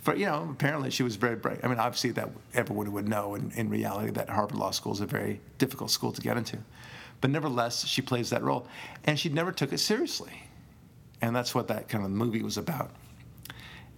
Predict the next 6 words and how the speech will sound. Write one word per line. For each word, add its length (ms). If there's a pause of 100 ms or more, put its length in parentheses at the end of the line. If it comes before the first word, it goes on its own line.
And 340
likewise, 440
I 80
think 380
Hillary 280
Clinton 520